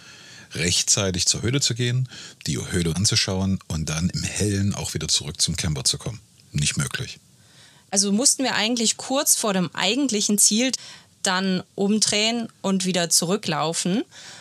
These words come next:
Speaker 2: sind dann mit den Trillerpfeifen und dem Bärenspray bewaffnet wieder zurück an den Camper. Aber was war passiert, Basti?
Speaker 1: Ja, es hat echt eine Weile gedauert, bis wir es verstanden haben,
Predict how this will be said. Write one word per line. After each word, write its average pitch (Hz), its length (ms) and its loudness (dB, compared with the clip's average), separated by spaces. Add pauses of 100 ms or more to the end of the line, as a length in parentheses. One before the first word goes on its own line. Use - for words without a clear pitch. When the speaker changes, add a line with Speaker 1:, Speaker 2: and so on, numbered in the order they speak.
(280)
Speaker 2:
sind 220 280 2
dann 214 360 0
mit 202 200 2
den 196 180 4
Trillerpfeifen 240 840 2
und 185 180 -2
dem 185 160 2
Bärenspray 202 600 2
bewaffnet 185 760 0 (160)
wieder 190 340 4
zurück 160 460 2
an 202 100 0
den 247 160 2
Camper. 170 400 -2 (2000)
Aber 175 180 -2
was 208 160 6
war 185 100 0
passiert, - 540 0
Basti? 147 400 -2 (720)
Speaker 1:
Ja, 107 400 0
es - 160 2
hat - 240 -4
echt - 180 0
eine 110 160 2
Weile 104 220 0
gedauert, 101 360 -2 (120)
bis 92 200 2
wir 95 60 -4
es 95 80 2
verstanden 104 640 0
haben, 82 380 -2